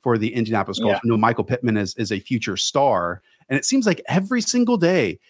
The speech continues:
Speaker 1: beat writers say, like, "Hey, it's Paris Campbell's job right now, but don't be surprised if Alec Pierce eventually, sooner rather than later, takes his job."
Speaker 2: Yeah, so we know Pierce is one of the top three Colts wide receivers. They kinda rotated,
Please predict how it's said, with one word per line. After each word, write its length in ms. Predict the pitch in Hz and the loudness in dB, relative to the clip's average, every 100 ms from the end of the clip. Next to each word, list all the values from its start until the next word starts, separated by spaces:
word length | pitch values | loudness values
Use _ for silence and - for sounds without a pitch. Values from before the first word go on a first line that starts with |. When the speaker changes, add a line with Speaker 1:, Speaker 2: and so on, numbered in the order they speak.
| _ - | _ -6
Speaker 1:
beat 140 | 170 190 | -6 -2
writers 680 | 147 143 135 127 110 - _ - | 0 2 2 0 -4 -10 _ -4
say, 460 | - 170 165 147 | -2 2 4 4
like, 340 | 123 104 104 - | 2 0 -2 -4
"Hey, 500 | 160 160 110 165 - _ _ _ _ _ _ _ _ | 2 2 2 0 -4 _ _ _ _ _ _ _ _
it's 80 | - | -16
Paris 260 | - 190 180 | 0 0 2
Campbell's 340 | 180 170 151 | 2 2 2
job 280 | 147 147 156 | 2 2 4
right 160 | 151 165 | 2 4
now, 460 | 190 80 101 - _ _ 120 | 2 2 -4 -6 _ _ -6
but 100 | 113 | 0
don't 220 | 175 165 | 0 0
be 80 | 143 | -4
surprised 560 | 127 - 147 143 117 | -4 0 2 2 0
if 120 | 110 - | -4 0
Alec 320 | 120 123 - | 2 2 -2
Pierce 500 | 117 117 110 - - _ _ - | -4 -4 -4 -6 -10 _ _ -4
eventually, 720 | 120 110 - - 85 90 123 _ _ _ _ _ _ - | 0 2 0 0 -4 -6 -8 _ _ _ _ _ _ -8
sooner 300 | - 131 147 | 0 2 4
rather 200 | 143 143 | 4 2
than 140 | 139 | 2
later, 460 | 175 127 87 117 _ | 2 0 -2 -6 _
takes 200 | 127 123 | -4 -4
his 100 | - | -6
job." 300 | - 180 - _ _ _ _ _ _ - | -4 -4 -6 _ _ _ _ _ _ -2
Speaker 2:
Yeah, 180 | 196 147 | 0 2
so 160 | 185 | 2
we 120 | 185 208 | 2 4
know 180 | 285 | 2
Pierce 280 | - 180 170 | 2 0 0
is 100 | 147 | 0
one 140 | 147 147 | 2 2
of 60 | |
the 80 | 127 | 0
top 260 | 131 127 _ _ | 0 0 _ _
three 300 | 120 127 123 | -4 -2 -2
Colts 340 | 120 123 117 - | -2 0 0 2
wide 160 | 120 113 | 2 2
receivers. 600 | 110 120 113 113 110 - | -4 -6 -2 -2 -2 -6
They 480 | 127 165 226 240 196 | -2 0 2 2 0
kinda 280 | - 185 131 | 0 0 0
rotated, 800 | 113 120 143 - 127 123 117 | 0 0 0 0 0 0 -2